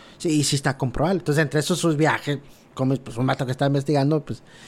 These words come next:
y en su imaginación, pues, ahí se aventó dos, tres viajecitos ahí. Pero sí, hacerlo, hacerlo, eso es lo, la, lo que a mí sí me,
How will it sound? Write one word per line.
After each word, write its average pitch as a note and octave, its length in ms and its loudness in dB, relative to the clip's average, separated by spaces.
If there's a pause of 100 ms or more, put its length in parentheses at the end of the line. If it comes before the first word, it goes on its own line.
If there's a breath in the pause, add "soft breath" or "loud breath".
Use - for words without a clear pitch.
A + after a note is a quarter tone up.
(300 loud breath)
y A#2+ 100 0
en A#2+ 60 0
su - 80 -2
imaginación, C3 500 0
pues, - 220 -6
ahí C3 120 -8
se G#2+ 100 -10
aventó G2+ 380 -4
dos, C3 120 0
tres A#2+ 160 -2
viajecitos C#3+ 480 0
ahí. C4+ 200 -2 (280 loud breath)
Pero E3 240 6
sí, F#3 180 4
hacerlo, G3+ 480 2
hacerlo, C4 500 2 (540 loud breath)
eso D3+ 300 2
es D#3+ 120 2
lo, E3 120 6
la, C3+ 480 2
lo C3 160 2
que C3 100 -4
a B2+ 40 2
mí C#3 160 4
sí C#3 400 2
me, C3 240 0